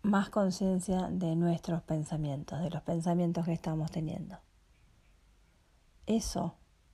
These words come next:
no es algo que hayas aprendido en la escuela. Eso es algo que se desarrolla.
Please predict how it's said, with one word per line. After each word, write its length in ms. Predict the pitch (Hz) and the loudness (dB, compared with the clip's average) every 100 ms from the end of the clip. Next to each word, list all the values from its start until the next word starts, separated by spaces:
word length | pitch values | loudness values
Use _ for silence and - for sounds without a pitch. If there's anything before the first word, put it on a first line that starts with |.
| - - - _ | -20 -20 -20 _
no 180 | - 196 | 2 4
es 280 | 202 196 - | 4 2 2
algo 680 | 180 190 175 175 165 156 180 _ _ _ _ - _ _ _ _ - - | 4 4 4 4 2 0 -6 _ _ _ _ -20 _ _ _ _ -20 -20
que 100 | - 147 | -4 -2
hayas 280 | 170 180 | -2 -2
aprendido 500 | 180 - 175 170 170 | -2 -2 0 2 2
en 80 | 165 | 2
la 60 | 160 | 0
escuela. 480 | - 180 165 160 - _ - _ _ _ _ _ _ - - - - - - - - - _ - | -2 0 0 -2 -6 _ -20 _ _ _ _ _ _ -20 -20 -20 -20 -20 -20 -20 -20 -20 _ 2
Eso 220 | 208 208 | 4 4
es 80 | 202 | 4
algo 220 | 196 202 | 4 6
que 100 | 190 | 4
se 140 | 180 175 | 4 4
desarrolla. 840 | 170 - 185 180 185 180 185 180 | 4 2 2 4 4 4 -2 -4